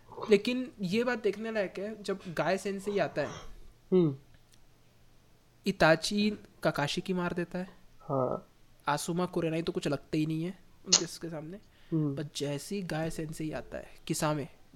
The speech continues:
Speaker 1: don't underestimate that man, pull the plug।" लोगों, भाई, लोग मानने को तैयार नहीं कि इताची डर गया। लोग बोलते हैं कि, "नहीं,
Speaker 2: डरा तो
Speaker 1: ऐसा
Speaker 2: था
Speaker 1: नहीं है।"
Speaker 2: भाई वो।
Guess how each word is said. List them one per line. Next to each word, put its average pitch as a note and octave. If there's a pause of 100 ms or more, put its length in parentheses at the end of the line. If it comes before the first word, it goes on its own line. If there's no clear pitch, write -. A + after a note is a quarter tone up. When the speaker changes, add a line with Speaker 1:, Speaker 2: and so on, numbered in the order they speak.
(120)
Speaker 1:
don't D3+
underestimate C#3+
that C3+
man, B2 (220)
pull D3
the - (100)
plug।" - (1900)
लोगों, A3+
भाई, A#3+
लोग C4+
मानने A#3
को C#4
तैयार B3
नहीं A#3+
कि A#3+
इताची G3+
डर E3
गया। C3+ (1040)
लोग G#3
बोलते G#3
हैं A3+
कि, A3
"नहीं, G3 (180)
Speaker 2:
डरा D#3+
तो F3
Speaker 1:
ऐसा E3+
Speaker 2:
था G3
Speaker 1:
नहीं G3+
है।" F#3
Speaker 2:
भाई -
वो। -